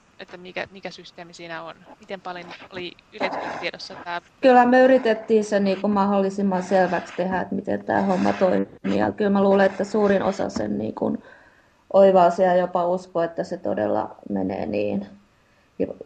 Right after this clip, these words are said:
Speaker 2: ja, ja sit niinku, mun tulee esimerkkinä mieleen, että sit, sit ne kaikki viestit ei mahtunut T V-lähetykseen, niin ne sai sitten tekstiviestin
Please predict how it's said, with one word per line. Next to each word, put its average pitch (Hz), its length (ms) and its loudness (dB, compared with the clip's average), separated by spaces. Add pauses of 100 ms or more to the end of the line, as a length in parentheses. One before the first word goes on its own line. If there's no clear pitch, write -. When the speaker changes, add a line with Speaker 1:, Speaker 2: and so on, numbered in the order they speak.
(100)
Speaker 2:
ja, 104 160 2 (320)
ja - 140 0
sit 185 240 0
niinku, 196 460 2 (300)
mun 196 400 0
tulee 196 260 8
esimerkkinä 196 680 0
mieleen, 196 360 4
että 190 240 -2
sit, 208 280 -8
sit 202 200 -6
ne 208 140 -4 (320)
kaikki 208 360 0
viestit 196 420 0
ei 190 100 2
mahtunut 185 540 -4
T - 40 -14
V-lähetykseen, 180 1040 0
niin - 240 -6 (340)
ne 170 140 2
sai 170 260 4
sitten 175 600 -4 (580)
tekstiviestin 175 1040 0